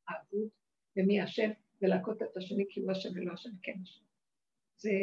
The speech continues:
נגמר. תחפשו את הפגם. הפגם הוא יפה, הוא טוב. הפגם זה הגבול של הבן אדם, זה גם לא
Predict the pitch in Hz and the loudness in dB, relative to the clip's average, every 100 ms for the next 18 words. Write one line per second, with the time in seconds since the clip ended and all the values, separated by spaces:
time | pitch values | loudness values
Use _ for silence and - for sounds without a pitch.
0 | 196 190 190 233 330 226 - _ _ - | 4 4 4 2 2 -2 -8 _ _ -8
1 | - 240 - 427 359 359 185 208 220 180 | -6 -2 2 2 2 -4 2 2 2 -4
2 | - - - - 247 339 294 - - 262 | -12 -20 -6 -2 0 0 -4 -4 -4 -4
3 | 208 _ - 185 - 202 185 - - 269 | -4 _ -14 -8 -2 -2 -2 -12 -4 -2
4 | 262 247 190 175 254 247 - 190 185 180 | 2 4 4 2 -2 -2 -4 0 2 2
5 | 180 170 185 190 226 | 0 0 2 2 2